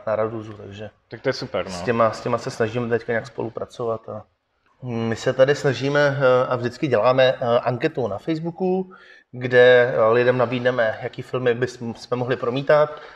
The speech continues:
Speaker 1: a necháme na lidech, aby si vybrali. Podle počtu lajků prostě, nebo podle toho, co napíšou, tak pak se rozhodujeme. Je to, někdy se držíme striktně toho, co napíšou ty lidi.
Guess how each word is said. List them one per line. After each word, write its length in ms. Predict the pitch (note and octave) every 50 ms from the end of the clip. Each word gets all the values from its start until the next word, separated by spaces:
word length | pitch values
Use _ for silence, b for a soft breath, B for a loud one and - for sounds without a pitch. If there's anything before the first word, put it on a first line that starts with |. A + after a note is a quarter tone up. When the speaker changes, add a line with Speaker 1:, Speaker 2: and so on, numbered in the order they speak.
| B B B -
Speaker 1:
a 200 | A2+ A#2+ A#2+ A#2+
necháme 380 | B2 A#2+ - C#3 C3+ C3+ B2+
na 60 | A2+
lidech, 260 | A2+ A#2+ B2 B2 A#2+ B2
aby 120 | A#2 A2+
si 140 | - - G#2+
vybrali. 340 | G2+ G2 - G2+ F#2+ F#2+ - _ _ _ _
Podle 200 | - B2 B2 A2+
počtu 320 | A2+ - A#2 - - A#2 G2+
lajků 300 | G2 G#2 - - - B2+
prostě, 320 | B2 B2+ B2 - - B2
nebo 120 | A#2+ A#2 A#2
podle 200 | B2 A#2 B2 A#2+
toho, 140 | - B2+
co 120 | B2+ - B2
napíšou, 560 | G2+ - - - C3 - - B2+ B2 B2+ C3 B B B B B B B -
tak 120 | C3 A#2+
pak 140 | - - -
se 100 | - C3
rozhodujeme. 600 | A2+ G2+ A2+ A#2+ A2+ G2 G#2 G2+ G2 F#2+ F2+ - - b b b b b b b b b b _ _ _ -
Je 200 | - A#2+ B2+ C3
to, 680 | - - - D3 C#3 C#3 C3+ C3+ C3 B2+ B2 A#2+ G#2 F#2+ - - - B B B B B B B B B B
někdy 760 | - C3 C3 C#3+ D3+ D3+ C#3+ C#3 C#3 D3 D3 D3 C#3+ C#3+ D3 C#3+ - B B B B B B B B B
se 160 | - C#3 B2+
držíme 560 | A#2+ A#2+ A#2 A#2+ A#2+ B2 B2 B2+ C#3 D3 D3 C3+
striktně 520 | - - - B2+ B2+ B2 - C#3+ C#3 C3+
toho, 280 | - C#3 C3+ D3 C#3+ C#3
co 140 | - -
napíšou 520 | C#3+ C3+ C#3 - D3+ D3+ C#3+ - F3 D#3 D#3+
ty 180 | - - G2+
lidi. 640 | F#2+ G2+ A2 A2 A2+ C3 C#3+ D3+ D3+ D3+ D#3 D#3+ D#3+